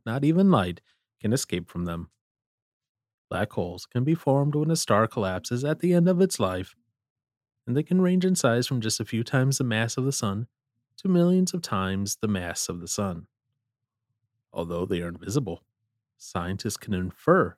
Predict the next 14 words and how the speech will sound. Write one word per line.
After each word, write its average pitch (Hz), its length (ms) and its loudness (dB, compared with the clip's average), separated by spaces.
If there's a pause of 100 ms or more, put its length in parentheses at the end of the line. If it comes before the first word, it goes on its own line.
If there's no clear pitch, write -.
(160)
the 101 40 -4
presence 95 440 -2
of 90 100 -6
black 92 220 -6
holes 87 340 -4 (640)
by 226 100 8
observing 269 500 8
the 247 120 6
effects - 420 2
they 104 140 4
have 95 240 0
on 104 120 2
nearby 90 360 -4
objects. - 560 -10